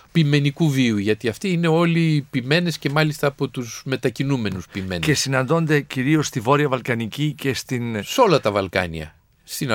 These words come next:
Speaker 2: και στη
Speaker 1: Αλβανία,
Speaker 2: Βλαχία και στη Μολδαβία.
Speaker 1: στη Βλαχία και στη Μολδαβία, βεβαίως, γιατί τα ρουμάνικα είναι πολύ συγγενική γλώσσα με τα βλάχικα, είναι σχεδόν ταυτόσιμα.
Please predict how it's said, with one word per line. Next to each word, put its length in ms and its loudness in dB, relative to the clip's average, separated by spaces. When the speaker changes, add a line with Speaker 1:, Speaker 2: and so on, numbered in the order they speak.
Speaker 2:
και 120 0
στη 140 0
Speaker 1:
Αλβανία, 220 4
Speaker 2:
Βλαχία 280 4
και 120 -2
στη 140 -4
Μολδαβία. 540 2
Speaker 1:
στη 380 -4
Βλαχία 500 4
και 140 -2
στη 160 -8
Μολδαβία, 760 -2
βεβαίως, 840 0
γιατί 420 -2
τα 120 2
ρουμάνικα 500 0
είναι 160 0
πολύ 280 0
συγγενική 600 -2
γλώσσα 380 -2
με 120 -8
τα 120 -6
βλάχικα, 500 0
είναι 400 0
σχεδόν 480 -4
ταυτόσιμα. 720 -2